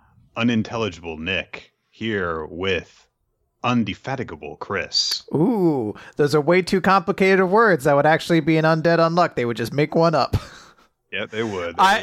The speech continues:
Speaker 1: It would
Speaker 2: it,
Speaker 1: be
Speaker 2: it
Speaker 1: more like, be more like unangry and unsad or something like that.
Speaker 2: Aw, I'm not sad in this universe? It's great. <laughs> I wanna go to that <laughs> one. Unsad.
Speaker 1: Yeah, that's right. I'm always chill. I never get angry over stupid shit.
Speaker 2: I, I
Speaker 1: Uh,
Speaker 2: erase sadness. That's great.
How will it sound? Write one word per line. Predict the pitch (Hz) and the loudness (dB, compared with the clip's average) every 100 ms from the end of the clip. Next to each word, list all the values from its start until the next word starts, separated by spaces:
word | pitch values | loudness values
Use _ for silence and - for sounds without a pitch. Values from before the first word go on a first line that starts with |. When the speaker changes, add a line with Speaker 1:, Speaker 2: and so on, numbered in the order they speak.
| 107 | -4
Speaker 1:
It | |
would | 104 120 | -6 -4
Speaker 2:
it, | |
Speaker 1:
be | 104 110 | 0 -2
Speaker 2:
it | 104 | 0
Speaker 1:
more | 127 123 | 0 0
like, | 117 104 - | -2 -6 -8
be | 120 | -2
more | 123 127 | 2 2
like | 120 110 92 - _ _ _ _ | 2 0 -4 -16 _ _ _ _
unangry | - 139 147 147 143 127 117 107 90 82 82 78 76 | -4 -2 -2 -4 -8 -8 -6 -6 -8 -10 -12 -14 -16
and | - 82 80 80 | -18 -20 -18 -12
unsad | 95 104 110 107 90 98 82 78 76 | -4 -2 -2 -2 -4 -4 -4 -6 -10
or | 80 | -10
something | - 95 85 80 | -8 -10 -10 -12
like | 76 76 | -10 -12
that. | 87 80 85 87 - - - | -12 -12 -12 -14 -12 -14 -6
Speaker 2:
Aw, | 233 214 147 160 190 | 0 2 4 4 2
I'm | - 226 | 0 0
not | 233 233 - | 2 2 -2
sad | - 170 208 | 2 4 4
in | 247 | 2
this | 285 - | -4 -2
universe? | 294 320 370 403 392 | -2 0 2 2 2
It's | 320 - | -2 -8
great. | - 220 247 135 - - - - | 0 2 2 0 -8 -8 -16 -20
<laughs> | - - - | -14 -8 2
I | 208 | 4
wanna | 262 254 | 4 2
go | 208 240 | 4 4
to | |
that | - 160 175 | 4 2 2
<laughs> | |
one. | 233 - 240 269 - 247 - | 0 0 -2 -4 -4 -4 0
Unsad. | 190 208 | 0 0
Speaker 1:
Yeah, | 208 95 | -2 -2
that's | 170 165 190 | 2 4 4
right. | |
I'm | 104 113 | 2 0
always | 113 110 107 | -2 -4 -14
chill. | - 117 98 | -10 -8 -8
I | 87 | -10
never | 98 101 | -8 -6
get | 98 | -6
angry | 101 90 82 | -6 -10 -12
over | 80 | -12
stupid | 78 - 95 - | -14 -12 -14 -14
shit. | - 76 | -16 -6
Speaker 2:
I, | 135 156 170 | 0 2 2
I | 147 160 | 2 2
Speaker 1:
Uh, | 147 139 | 2 2
Speaker 2:
erase | 143 156 | 0 0
sadness. | - 170 147 160 185 190 - | 0 2 2 0 -4 -4 -10
That's | - | -14
great. | - 185 - | -6 -6 -6